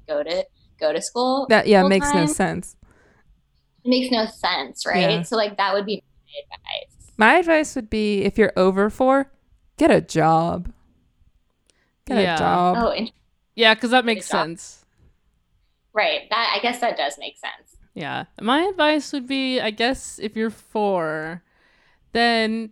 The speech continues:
Speaker 3: just try to enjoy it. It's, like, the one carefree year of your life, and, I mean, ever-, it's
Speaker 1: When you try
Speaker 3: cliche at this point. Everyone always says four is the best year of your life.
Speaker 1: The golden
Speaker 3: The
Speaker 1: year.
Speaker 3: golden year, yeah, but just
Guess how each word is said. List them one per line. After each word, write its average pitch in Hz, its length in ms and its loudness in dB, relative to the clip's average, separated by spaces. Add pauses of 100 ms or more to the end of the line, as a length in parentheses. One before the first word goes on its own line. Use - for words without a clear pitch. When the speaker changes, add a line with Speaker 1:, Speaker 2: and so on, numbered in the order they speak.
Speaker 3:
just - 280 -12
try 349 220 2
to 311 160 0
enjoy 220 420 2
it. 233 400 0
It's, 214 200 -8
like, 226 180 -2
the 214 100 -2
one 202 300 0
carefree 202 640 -4
year 196 300 0
of 196 100 -6
your 202 160 -2
life, 196 560 -2
and, 170 360 -8 (580)
I 285 60 -2
mean, 339 160 4
ever-, 294 180 6
it's 254 180 2
Speaker 1:
When 233 80 2
you 226 40 -2
try 330 100 2
Speaker 3:
cliche 202 440 2
at 208 140 -4
this 208 140 -2
point. 208 420 -2 (180)
Everyone 202 260 0
always 185 220 -2
says 185 280 -2
four 190 300 0
is 180 120 -4
the 202 60 -16
best 190 240 -2
year 185 140 -6
of 180 60 -4
your 185 120 -2
life. 180 480 -2 (1160)
Speaker 1:
The 220 100 -6
golden 180 280 0
Speaker 3:
The 208 60 0
Speaker 1:
year. 311 120 4
Speaker 3:
golden 254 440 6
year, 233 300 0
yeah, 202 420 4
but 196 380 -4 (380)
just - 400 -8